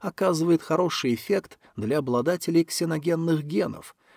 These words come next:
Это могло ускорить их эволюцию, но сам красный туман был вреден. Пока источник не станет активным, повсюду будет красный туман,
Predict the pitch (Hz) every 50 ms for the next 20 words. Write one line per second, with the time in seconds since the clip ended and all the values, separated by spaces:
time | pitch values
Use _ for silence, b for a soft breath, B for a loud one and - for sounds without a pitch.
0 | b b 107 110 117 113 - 120 117 113 107 110 117 120 123 120 - - - -
1 | 127 131 131 131 127 - - 151 151 - - - 139 139 135 139 151 175 165 -
2 | - - - - - - - - b b b b b b 98 107 120 123 117 -
3 | - - - 117 139 143 143 147 - - 151 151 151 143 - - - 156 151 -
4 | 151 147 151 151 151 151 143 131 139 156 151 143 131 143 160 190 180 143 110 92
5 | 82 78 - - b b b b b b - - 101 - 107 107 107 98 - -
6 | - 123 135 135 123 - - 113 110 - 123 120 117 - - 135 131 135 123 -
7 | 113 107 - - - 180 165 131 113 90 - 95 - b b b b - 160 -
8 | - - - 135 151 170 156 156 156 151 135 143 160 156 165 160 - - - 165
9 | 165 143 - - - 160 156 - 165 170 185 185 160 123 98